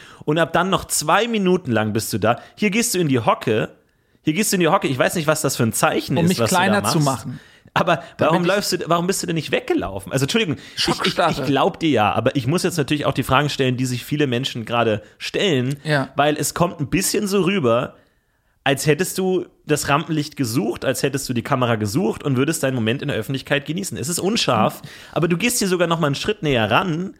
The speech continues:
Speaker 1: Ich glaub, also man kann leider nicht sehen, was du sagst, weil das Video hat keinen Ton, aber du bewegst deinen Mund und ich hab von Lippenlesern gesehen, die gemeint haben, „Kommen Sie ruhig ein bisschen näher ran,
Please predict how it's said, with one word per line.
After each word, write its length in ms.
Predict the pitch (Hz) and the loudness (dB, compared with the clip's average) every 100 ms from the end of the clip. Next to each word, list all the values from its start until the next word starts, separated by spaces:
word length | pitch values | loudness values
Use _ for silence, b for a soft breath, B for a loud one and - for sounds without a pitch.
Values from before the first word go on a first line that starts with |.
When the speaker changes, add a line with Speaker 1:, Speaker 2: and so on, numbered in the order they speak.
| B B B B | B B B B
Speaker 1:
Ich 120 | 135 | -2
glaub, 260 | 170 180 - - | 0 -2 -6 -4
also 260 | 147 151 151 - | -2 0 0 0
man 160 | 135 135 | -2 0
kann 140 | 185 | 2
leider 220 | 165 151 | 2 2
nicht 140 | 143 - | 0 0
sehen, 180 | 165 | 0
was 160 | 156 147 | 0 0
du 60 | 120 | 0
sagst, 400 | 147 156 151 120 | 2 2 0 0
weil 60 | 120 | 0
das 120 | - | 0
Video 200 | 143 131 | 0 0
hat 120 | 131 | 0
keinen 180 | 123 113 | -2 0
Ton, 260 | 175 147 | 0 0
aber 140 | 110 120 | 0 0
du 80 | 117 | 0
bewegst 340 | 120 170 - | 0 -2 0
deinen 180 | 113 110 | 0 2
Mund 400 | 156 143 175 - B B B | 2 0 -4 -12 B B B
und 160 | 143 143 | -4 -4
ich 120 | 139 | -2
hab 260 | 139 - - | -2 -4 -6
von 180 | 156 127 | -2 0
Lippenlesern 600 | 160 151 147 156 156 156 | 0 -2 0 0 0 -2
gesehen, 440 | 143 143 147 156 B B 131 | -2 0 0 -4 B B -2
die 60 | |
gemeint 340 | 143 147 151 151 | 2 2 2 0
haben, 160 | 143 | 0
„Kommen 220 | - 151 | 0 0
Sie 120 | 143 131 | 0 0
ruhig 220 | 147 151 | 0 0
ein 100 | 139 | -6
bisschen 260 | - 127 | -2 0
näher 280 | 123 117 110 | 2 2 2
ran, 320 | 104 131 175 | 2 -2 -2